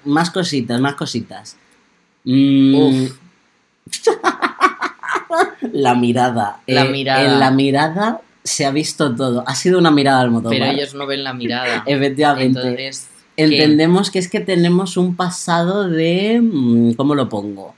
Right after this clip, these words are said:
Speaker 2: Podríamos decir pasado como pasado, presente y futuro. La verdad, es un poco
Speaker 1: Sí, pero intentamos, intentamos, eh,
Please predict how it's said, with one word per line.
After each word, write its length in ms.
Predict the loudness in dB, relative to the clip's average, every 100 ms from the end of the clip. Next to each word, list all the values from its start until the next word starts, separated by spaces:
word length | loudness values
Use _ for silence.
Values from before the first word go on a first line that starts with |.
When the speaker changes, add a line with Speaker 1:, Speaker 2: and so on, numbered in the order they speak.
| _
Speaker 2:
Podríamos 480 | -4 -2 -2 -6
decir 220 | -8 -10 -12
pasado 300 | -12 -10 -10
como 160 | -10
pasado, 260 | -12 -12 -14
presente 380 | -14 -12 -12 -12
y 20 |
futuro. 420 | -16 -16 -14 -14 _ -10 -8 -8 -10 -12 -14 -14 -16 -8
La 120 | -6
verdad, 380 | -4 -6 -6 -8 -10
es 100 | -16
un 140 | -8 -8
poco 300 | -8 -8 -4
Speaker 1:
Sí, 640 | -2 -2 0 0 2 0
pero 180 | 0 0
intentamos, 840 | 0 0 -2 0 0 0 -2 -6 -6
intentamos, 760 | -6 -6 -4 -4 -4 -8 -12
eh, 440 | -8 -6 -6 -8